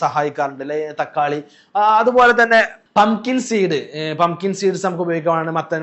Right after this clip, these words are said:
മത്തൻ കുരു കാര്യങ്ങളൊക്കെ ഉപയോഗിക്കാം. ഗ്രീൻ ടീ നമുക്ക് ഉപയോഗിക്കാം. അതുപോലെ തന്നെ ഉറുമാമ്പഴം, പോമർ ഗ്രാനൈറ്റ് നമുക്ക് ഉപയോഗിക്കാൻ പറ്റും. ഇതിലൊക്കെ ഒരുപാട്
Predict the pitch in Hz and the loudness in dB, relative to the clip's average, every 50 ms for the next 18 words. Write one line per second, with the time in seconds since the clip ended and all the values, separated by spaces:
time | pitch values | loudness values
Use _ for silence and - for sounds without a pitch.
0 | 160 160 156 - - 170 170 160 170 165 165 165 160 160 156 151 151 151 151 151 | -4 -6 -6 -4 -6 -6 -6 -4 -4 -4 -2 0 0 2 2 2 0 -2 -2 -4
1 | 143 151 151 147 147 143 143 143 139 139 - - - _ 139 147 170 185 196 202 | -2 -2 -2 -2 -2 -2 -2 -4 -6 -6 -8 -14 -20 _ -6 -2 0 2 2 2
2 | 214 202 202 233 233 214 202 196 185 160 180 175 170 160 156 147 - 156 151 147 | 0 0 0 0 2 2 2 0 -2 -2 -2 -2 0 0 -2 0 0 0 0 0
3 | 147 - - - _ _ 165 170 180 185 190 190 190 190 190 180 180 185 180 180 | 0 -4 -14 -20 _ _ -4 -2 2 2 2 2 2 2 -2 -2 -2 -2 -2 -2
4 | 170 156 - - _ - 175 180 190 196 196 190 190 190 190 180 170 156 143 - | -2 -4 -8 -10 _ -2 0 0 2 4 4 4 4 4 4 4 2 0 0 2
5 | 180 180 180 190 208 202 185 190 185 180 180 180 175 175 170 165 180 170 165 156 | 2 2 2 2 0 0 0 2 0 0 0 0 -2 -4 -2 -4 -4 -4 -4 -4
6 | 160 165 160 156 156 151 - 147 147 147 139 - 139 139 139 - - - _ - | -4 -2 -2 -2 -2 0 -2 -2 -2 -4 -4 -6 -10 -12 -12 -16 -20 -20 _ 0
7 | 262 285 277 277 269 254 262 254 247 | 2 4 4 4 6 6 6 6 6